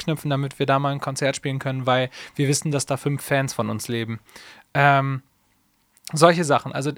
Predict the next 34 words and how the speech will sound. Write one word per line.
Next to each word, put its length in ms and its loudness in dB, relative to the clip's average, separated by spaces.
und 200 -8
das 240 2
halt 160 2
einfach, 360 -6
es 160 -12
gibt 180 -8
so 200 4
viele 200 -2
Gedanken 520 0
und 140 -6
man 240 0
redet 380 0
immer 180 -4
mega 480 -2
viel 180 -6
darüber, 520 -2
dass 140 -6
man 120 2
das 120 0
alles 260 -2
mal 80 0
machen 360 -2
müsste 640 0
und 180 4
dann 240 4
versickert 500 0
das, 180 -6
aber 160 -6
man 160 -4
vergisst 400 -2
es 120 -6
einfach 280 -8
stumpf 320 -8
wieder 280 -4